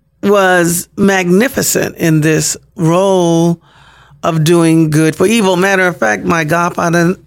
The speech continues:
and I were, we only recall, there's maybe, I mean, maybe probably more than one incident, but the one that we both remembered, um,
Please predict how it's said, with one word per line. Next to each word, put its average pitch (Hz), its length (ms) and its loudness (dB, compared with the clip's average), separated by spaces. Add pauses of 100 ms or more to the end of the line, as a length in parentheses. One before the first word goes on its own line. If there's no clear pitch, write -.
(120)
and 165 160 2
I 165 220 0
were, 156 280 0 (680)
we 233 240 2
only 240 340 0
recall, 190 840 0
there's 165 460 -2 (340)
maybe, 202 360 2
I - 20 0
mean, 190 460 2
maybe 180 320 0
probably 175 440 0
more 170 220 2
than 165 120 2
one 156 120 2
incident, 160 580 0 (600)
but 165 140 -2
the 165 120 2
one 190 340 2
that 175 200 0 (420)
we 202 380 2
both 190 420 0
remembered, 175 840 0
um, 156 540 0